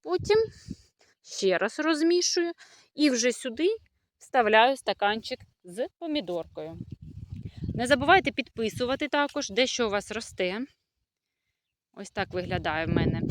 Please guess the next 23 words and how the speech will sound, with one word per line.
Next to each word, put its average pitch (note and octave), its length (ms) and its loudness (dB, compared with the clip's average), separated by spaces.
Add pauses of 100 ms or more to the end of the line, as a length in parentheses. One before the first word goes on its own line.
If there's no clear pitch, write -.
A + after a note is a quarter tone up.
(140)
Якщо A#3 260 4
у D4 40 6
вас B3+ 140 4
потягнулася A3 760 2
розсада, E4 580 6 (280)
то E4 100 6
можна D#4 320 6
її A#3 320 2
заглибити G#3 960 6 (280)
два B3+ 220 10
сантиметри B3 680 2
до G#3+ 260 2 (640)
листочка, A3+ 540 0
яко-, G3 380 0
який G#3 320 4
ви G#3+ 120 4
будете F#3+ 400 0
залишати. F3 800 2 (580)
Вже G3 160 -2
дивіться, G#3+ 520 2
сидить G3 420 0
на F#3+ 140 0
ній A3 260 0